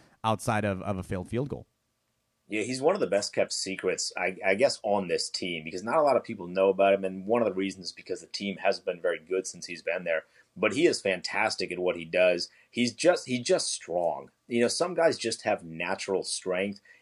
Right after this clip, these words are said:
Speaker 2: and he has that mixed with the ability, uh, to kinda finesse guys a little bit. So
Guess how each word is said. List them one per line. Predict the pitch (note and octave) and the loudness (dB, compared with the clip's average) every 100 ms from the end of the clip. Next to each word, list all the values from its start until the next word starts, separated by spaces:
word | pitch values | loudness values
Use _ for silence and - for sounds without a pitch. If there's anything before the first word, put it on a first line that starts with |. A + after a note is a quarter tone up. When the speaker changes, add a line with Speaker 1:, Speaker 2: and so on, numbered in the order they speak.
| - | -4
Speaker 2:
and | G2+ | -2
he | C3 | 0
has | C#3 B2 F2+ | 2 2 2
that | G2+ A2 F#2+ | 2 2 2
mixed | G2 F#2+ | -2 -2
with | F#2+ F2+ | -4 -4
the | |
ability, | F2 E2 F2+ F#2 F#2 F2+ - _ - | -4 2 2 2 -2 -6 -12 _ 0
uh, | F#2+ F#2 | 0 0
to | F2 | -4
kinda | - D3 C#3+ B2+ | -2 2 2 0
finesse | - - A#2 A2+ F#3 - | -2 0 2 2 0 0
guys | G#2+ E2 D2+ - | 0 2 -2 -4
a | F#2 | -4
little | F2+ D#2 | -2 -2
bit. | D#2+ | -4
So | - G2 F#2 | 0 2 2